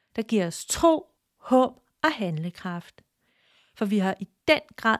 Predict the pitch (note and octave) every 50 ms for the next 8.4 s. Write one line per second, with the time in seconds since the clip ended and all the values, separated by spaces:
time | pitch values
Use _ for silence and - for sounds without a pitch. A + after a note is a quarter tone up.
0 | - _ - A3 G#3+ F3 - - - F#3 F#3 - - D3+ - _ _ - C4 C#4
1 | C#4+ C#4+ - _ _ _ _ - F3 D#3+ D#3+ F3+ F3 F3+ G#3 B3 C#4+ D#4 - _
2 | _ _ _ _ _ _ - G#3 G3+ G3+ G#3 G#3+ A3 A#3+ A#3+ A#3+ B3 A#3+ - F3+
3 | F3 E3+ E3 F3 F3+ F3+ G3 F#3+ - G3 G3 - - - _ _ _ - D#4 D4+
4 | D#4 D#4+ D#4 - - G#3+ F3 D3+ C#3 C#3 C#3 C#3 C#3 - _ _ _ _ _ _
5 | _ _ _ _ _ _ _ _ _ _ _ _ _ _ _ - E4+ E4+ F4 F4
6 | F4 - D4+ - - C#4+ D4 D#4 D#4 D#4+ D#4 C4 A3 G3 F#3+ F3+ E3+ - F#3+ F3
7 | - - - - - G#3 F#3 F#3 - - F#3+ G3 G#3 G#3+ G#3 F3+ E3+ - - -
8 | - D4 D4 - - C#4+ D4